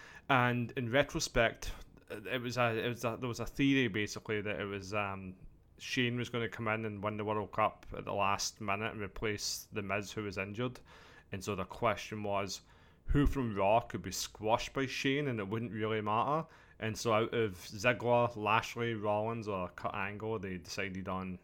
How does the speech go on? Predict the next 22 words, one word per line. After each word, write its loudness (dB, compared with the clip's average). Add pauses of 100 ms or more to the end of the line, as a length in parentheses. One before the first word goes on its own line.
(120)
Dolph -4
Ziggler. -2 (380)
So -6
Shane's 2
been 0
involved 2
in -6
two 2
betting 0
upsets -4
there. -4 (320)
And 0
then 4
the 2
number 6
one 4
one 2
was, -2
um, -2
Gallus 2
and -4
Anderson, -2